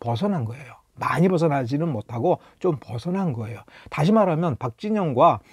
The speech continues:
정동수를 비교를 해보면, 박진영은 정동수가 생각하지 못한 어느 부분에 대한 통찰력을 조금 가지면서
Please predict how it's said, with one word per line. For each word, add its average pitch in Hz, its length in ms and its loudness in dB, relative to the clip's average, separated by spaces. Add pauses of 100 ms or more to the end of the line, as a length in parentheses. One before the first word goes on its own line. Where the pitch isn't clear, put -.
(180)
정동수를 226 680 -2
비교를 139 540 -6
해보면, 113 520 -4 (520)
박진영은 202 840 2 (240)
정동수가 220 580 2
생각하지 202 720 -2
못한 175 440 -2
어느 180 420 2
부분에 175 520 -2
대한 170 400 -2
통찰력을 185 1300 -2
조금 190 280 -4
가지면서 185 1120 2